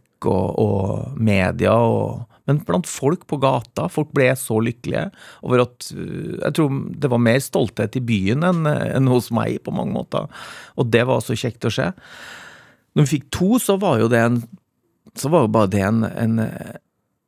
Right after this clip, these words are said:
game changer når det gjaldt bo-, bordbestilling. Det bare skjedde et eller annet. Så det, fra å være litt sånn, ok, vi har bra å gjøre, men, eh, men, eh,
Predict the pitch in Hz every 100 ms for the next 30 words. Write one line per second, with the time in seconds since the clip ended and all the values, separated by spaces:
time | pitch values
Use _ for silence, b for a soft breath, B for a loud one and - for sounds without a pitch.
0 | _ _ 120 110 90 - 90 90 113 120
1 | 113 107 104 - 110 101 101 104 110 110
2 | 101 - - - 90 113 175 170 160 -
3 | 123 120 110 - - 104 - - 151 175
4 | 180 - 135 131 131 147 - - 110 110
5 | 104 104 107 113 - 107 104 - 123 110
6 | 98 95 104 117 95 107 104 107 127 117
7 | 104 92 - - 120 110 -